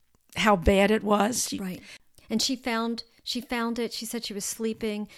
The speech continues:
Speaker 2: It felt like a pee. It was
Speaker 1: Mm-hmm.
Speaker 2: hard. And she didn't put it off.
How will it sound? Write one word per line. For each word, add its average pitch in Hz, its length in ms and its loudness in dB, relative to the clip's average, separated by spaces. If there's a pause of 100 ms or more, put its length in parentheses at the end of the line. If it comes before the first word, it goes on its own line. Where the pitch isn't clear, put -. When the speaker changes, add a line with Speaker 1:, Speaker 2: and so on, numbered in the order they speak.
(120)
Speaker 2:
It 196 140 -8
felt 214 240 -2
like 220 160 -4
a 208 40 -4
pee. 214 640 0 (300)
It 262 200 0
was 285 120 4
Speaker 1:
Mm-hmm. 285 160 -2
Speaker 2:
hard. 196 480 -4 (360)
And 180 140 -6
she 196 80 -4
didn't 240 220 -2
put 220 160 -4
it 214 100 -2
off. 156 380 -4